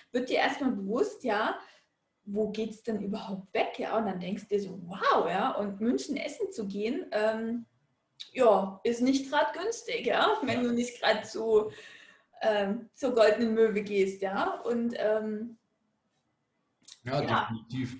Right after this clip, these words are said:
Speaker 2: Das ist halt auch, wenn man sich mal, bei vielen Menschen ist es, glaub ich, so auch, dass das Thema Finanzen so ein bisschen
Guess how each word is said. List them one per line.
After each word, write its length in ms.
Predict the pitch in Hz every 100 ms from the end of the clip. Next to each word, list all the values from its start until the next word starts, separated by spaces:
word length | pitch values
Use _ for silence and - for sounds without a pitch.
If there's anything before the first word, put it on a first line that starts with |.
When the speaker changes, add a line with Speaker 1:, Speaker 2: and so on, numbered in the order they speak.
| -
Speaker 2:
Das 200 | 113 110
ist 140 | - 127
halt 160 | 120
auch, 260 | 117 117 120
wenn 100 | 127
man 100 | 131
sich 180 | 127 -
mal, 440 | 123 120 123 123 - _ _ _ _ - - -
bei 160 | 135 131
vielen 220 | 139 165
Menschen 300 | 160 156 160
ist 100 | 143
es, 100 | -
glaub 180 | 143 135
ich, 60 |
so 200 | - 143
auch, 180 | 131 -
dass 180 | - -
das 120 | -
Thema 200 | 139 131
Finanzen 500 | 127 123 127 139 131
so 100 | 117
ein 80 | 123
bisschen 640 | 123 127 127 120 117 -